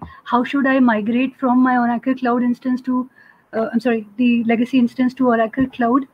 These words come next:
Um, and many of us fear that because of, obviously, if we would be able to test it properly in order to have a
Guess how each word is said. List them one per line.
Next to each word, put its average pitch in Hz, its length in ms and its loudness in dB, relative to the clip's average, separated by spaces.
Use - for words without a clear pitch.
Um, 226 500 -2
and 294 220 4
many 277 160 8
of 294 160 6
us 302 120 0
fear 285 340 2
that 277 220 -2
because 254 320 2
of, 269 140 0
obviously, 262 500 -2
if 233 120 -8
we 254 100 0
would 233 100 -2
be 254 120 2
able 254 180 0
to 269 140 -4
test 247 280 -6
it 277 140 -8
properly 254 460 0
in 240 80 2
order 240 160 0
to 254 100 -2
have 233 260 0
a 247 140 0